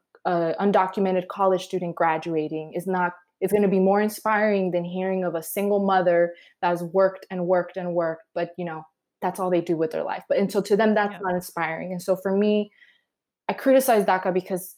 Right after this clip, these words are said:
Speaker 1: if within, if you really think about it, within our own undocumented community, it's creating inequality. It's giving opportunity to others and preventing others from obtaining those opportunities.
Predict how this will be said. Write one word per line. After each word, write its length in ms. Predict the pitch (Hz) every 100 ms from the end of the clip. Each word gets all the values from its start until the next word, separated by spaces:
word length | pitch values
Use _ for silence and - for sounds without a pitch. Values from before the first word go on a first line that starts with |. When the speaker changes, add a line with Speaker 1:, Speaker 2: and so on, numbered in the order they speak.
| -
Speaker 1:
if 140 | 196 - -
within, 300 | 214 240 233
if 120 | 208
you 60 | 214
really 200 | 247 247
think 260 | 233 220 220
about 280 | 180 151
it, 200 | 147 165 -
within 340 | 185 208 208 -
our 360 | 185 185 226 214
own 160 | 202 196
undocumented 600 | 190 180 180 190 180 180
community, 680 | 180 170 170 202 254 285 285 _ _ _ -
it's 120 | 202
creating 440 | - - 202 202 185
inequality. 720 | 170 - 185 175 208 - 214 _ _ _ _ _ _
It's 140 | 190 -
giving 340 | 226 208 214
opportunity 520 | 208 202 - 202 190
to 60 | 190
others 480 | 185 180 170 170 - _ _ _ _ _ 190
and 220 | 185 185
preventing 440 | 196 196 196 190 175
others 260 | 180 170
from 200 | 170 180
obtaining 440 | 175 - 180 175 165
those 160 | 160
opportunities. 760 | - - 180 - - - 190